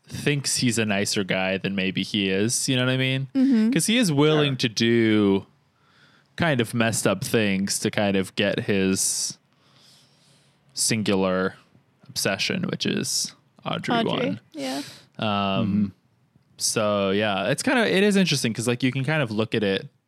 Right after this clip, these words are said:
Speaker 1: a couple different ways, especially, like, looking back from a current perspective and seeing,
Speaker 2: <laughs>
Speaker 1: like, you know, that maybe he's not, not, not, not as
Speaker 2: Like,
Speaker 1: nice
Speaker 2: he's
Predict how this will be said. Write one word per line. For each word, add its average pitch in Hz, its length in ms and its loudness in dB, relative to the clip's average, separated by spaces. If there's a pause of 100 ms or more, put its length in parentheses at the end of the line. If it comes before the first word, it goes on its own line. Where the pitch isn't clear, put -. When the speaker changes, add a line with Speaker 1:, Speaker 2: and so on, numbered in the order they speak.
(680)
Speaker 1:
a 110 80 -8
couple 110 300 -2
different 98 340 -2
ways, 98 500 0
especially, 143 560 0
like, 107 400 -2 (240)
looking 120 460 0
back 104 720 -6 (1080)
from - 480 -8
a 92 60 -4
current 110 400 -2
perspective 95 640 -4
and 92 100 2
seeing, 95 340 -2
Speaker 2:
<laughs> 92 120 -2
Speaker 1:
like, 90 140 -4 (100)
you 95 100 -2
know, 98 300 -4 (720)
that 110 60 -8
maybe 107 240 0
he's 98 200 -4
not, 104 300 -2 (360)
not, 123 280 -6
not, 127 200 -2
not 135 220 -2
as 147 100 0
Speaker 2:
Like, 160 100 2
Speaker 1:
nice 143 200 0
Speaker 2:
he's - 40 -2